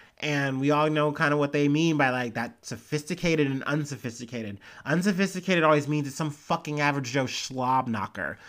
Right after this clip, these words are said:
They don't fucking matter, and they just might as <laughs> well just turn themselves in from the get. Whereas sophisticated almost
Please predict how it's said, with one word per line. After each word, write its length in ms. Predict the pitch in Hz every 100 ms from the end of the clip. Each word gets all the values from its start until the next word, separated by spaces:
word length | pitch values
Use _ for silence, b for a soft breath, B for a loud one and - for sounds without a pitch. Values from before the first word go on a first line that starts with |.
| B
They 80 | 127
don't 180 | 151 -
fucking 400 | - 151 151 131
matter, 240 | 127 127
and 160 | 120 120
they 100 | 127
just 180 | 123 131
might 240 | 127 147
as 120 | 143
<laughs> 120 | 131
well 260 | 202 160 147 143
just 220 | 143 143
turn 180 | 151 147
themselves 380 | 143 139 135 131
in 100 | 127
from 140 | 131
the 100 | 107
get. 400 | 101 135 - - B B B B
Whereas 380 | 139 139 131 127
sophisticated 1000 | 143 120 226 240 196 - 156 131 123 120 B B
almost 320 | 151 147 139